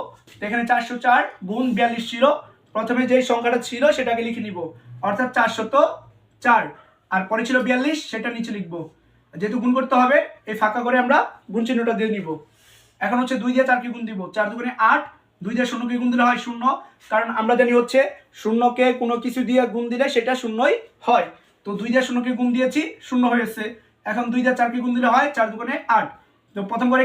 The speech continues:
কাজ শেষ, তো প্রথম ঘরটা কেটে দিব। চার দিয়ে চারকে গুণ দিব, চার চারে ষোলো। ষোলো হচ্ছে লিখতে হয় এভাবে, ডান পাশে ছয় ছিল, সেই ছয়টা লিখবো, আর বাম পাশে যে এক আছে সেই একটা হাতে থাকবে। তো একটা হচ্ছে হাতে আসছে, চার দিয়ে শূন্যকে গুণ দিলে শূন্য হয়, আর হাতে যে এক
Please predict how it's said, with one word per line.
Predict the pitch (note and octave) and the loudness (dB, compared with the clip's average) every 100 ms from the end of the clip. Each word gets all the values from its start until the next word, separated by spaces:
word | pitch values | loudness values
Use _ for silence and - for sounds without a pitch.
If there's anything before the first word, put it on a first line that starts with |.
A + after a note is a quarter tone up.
| B3+ | 2
কাজ | B3 C4+ | 0 2
শেষ, | D4+ - - _ | -2 -2 -16 _
তো | G3 | -8
প্রথম | A3 A#3 | -6 -4
ঘরটা | A#3 B3+ | -4 -4
কেটে | A#3+ A3 | -4 -4
দিব। | F#3+ E3 - _ _ _ - | -4 -6 -10 _ _ _ 0
চার | A#3 A#3+ | 0 2
দিয়ে | C4 B3+ | 2 2
চারকে | B3 B3 | 0 -2
গুণ | A#3+ A3+ | -4 -4
দিব, | G3 F#3+ | -4 -2
চার | G3+ A3+ | 0 4
চারে | B3+ D#4 - - - | 4 4 0 -16 -4
ষোলো। | C4+ C4 - - _ _ | 2 2 2 -8 _ _
ষোলো | B3 B3 | 0 2
হচ্ছে | B3 B3+ | 2 2
লিখতে | B3 - | -2 2
হয় | B3 A#3+ | 2 2
এভাবে, | A#3+ B3 D4 - _ - | -2 0 -2 -4 _ -4
ডান | G3+ G#3 | -4 -2
পাশে | A#3 B3 | -4 -2
ছয় | A3 G#3+ | -4 -6
ছিল, | - C4 D4 | 0 4 4
সেই | B3 A#3+ | 2 -2
ছয়টা | A3 G#3 G#3+ | -2 -4 -6
লিখবো, | G3 C#4+ D4 - _ - | 0 2 2 -4 _ -6
আর | F#3+ G3 | -2 0
বাম | G#3+ | 2
পাশে | A#3+ A3 | 0 0
যে | B3 | 0
এক | B3+ A#3+ | 2 0
আছে | C#4 C4 | 0 2
সেই | A#3 A3+ | 2 2
একটা | - D4+ - - | 2 2 2 -4
হাতে | A3+ B3 A3+ | -2 0 -2
থাকবে। | F#3+ F3 D#3+ _ _ _ _ _ _ - | -4 -8 -12 _ _ _ _ _ _ -10
তো | A3+ A#3 | 0 0
একটা | A#3 | 0
হচ্ছে | B3 A#3+ | 0 0
হাতে | A3+ B3 | 2 0
আসছে, | - C#4+ C#4+ - _ - | 2 2 2 -6 _ 0
চার | A3 | 0
দিয়ে | B3 B3 | 2 -2
শূন্যকে | A#3+ B3 B3+ | -2 -2 0
গুণ | B3 B3 | -2 2
দিলে | C4 D4+ - _ - | 2 0 -4 _ -6
শূন্য | B3+ C4 B3+ | 2 4 6
হয়, | A3 - - - G3+ | 4 -2 -12 -2 0
আর | G3+ | 2
হাতে | B3+ B3 | 0 2
যে | |
এক | B3 | 2